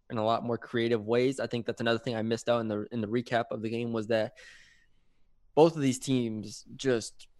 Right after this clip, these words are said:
ran the ball pretty standardly. It was, like, a super conservatively played game.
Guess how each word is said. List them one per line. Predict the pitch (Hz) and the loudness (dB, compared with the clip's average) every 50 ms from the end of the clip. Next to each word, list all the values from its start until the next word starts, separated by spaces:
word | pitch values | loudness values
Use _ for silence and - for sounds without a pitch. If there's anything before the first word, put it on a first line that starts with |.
| - - | -16 -12
ran | - 123 117 120 127 131 131 127 123 117 113 110 110 107 - - _ _ _ _ _ _ _ _ _ _ _ _ _ _ _ _ _ _ | -10 -4 0 2 4 4 4 4 2 0 0 -2 -4 -6 -10 -14 _ _ _ _ _ _ _ _ _ _ _ _ _ _ _ _ _ _
the | - 135 127 | -2 -2 0
ball | 113 104 120 117 110 107 107 104 101 101 120 127 - _ _ _ _ - | 2 4 4 6 6 4 4 2 0 -4 -8 -12 -16 _ _ _ _ -20
pretty | - - - 160 160 156 139 139 131 120 123 | -10 -2 4 6 6 6 6 4 2 0 -2
standardly. | - - - - 117 113 110 110 110 101 101 104 107 | -6 -6 0 0 2 2 2 0 -2 -2 -2 -2 2
It | 113 135 | 4 4
was, | 147 143 | 6 6
like, | 156 143 | 4 4
a | 123 110 | 2 2
super | - - - - 160 175 180 151 - - 139 131 120 117 | -2 -4 -2 2 4 4 4 2 0 2 2 2 2 2
conservatively | - - 120 110 - - - 143 135 135 127 123 123 120 110 113 110 110 | 0 -4 -6 -6 -6 -2 4 6 6 6 6 4 2 0 0 0 -6 -6
played | - - 107 104 110 196 | -6 -4 -4 -4 -4 -6
game. | - - - - 127 | -12 -12 -12 -12 -14